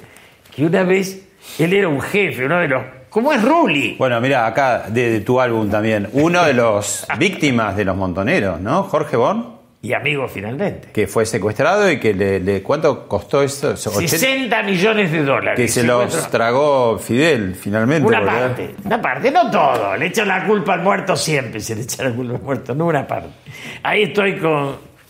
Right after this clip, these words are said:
Speaker 1: este, sentado al lado de Jorge Bon. Yo
Speaker 2: Mm.
Speaker 1: fui parte del intento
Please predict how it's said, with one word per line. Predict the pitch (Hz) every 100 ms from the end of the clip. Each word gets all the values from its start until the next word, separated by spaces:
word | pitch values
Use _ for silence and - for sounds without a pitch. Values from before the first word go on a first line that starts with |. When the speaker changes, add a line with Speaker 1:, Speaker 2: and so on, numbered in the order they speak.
| _
Speaker 1:
este, | 113 107 - 110 101
sentado | 95 127 123 160 156
al | 135
lado | 143 139 117
de |
Jorge | 101 110 104
Bon. | 87 73 - _ _ - -
Yo | 135
Speaker 2:
Mm. | 180
Speaker 1:
fui | 190
parte | 180 208 220 180
del | 202 160
intento | 156 156 190 180 170 202 226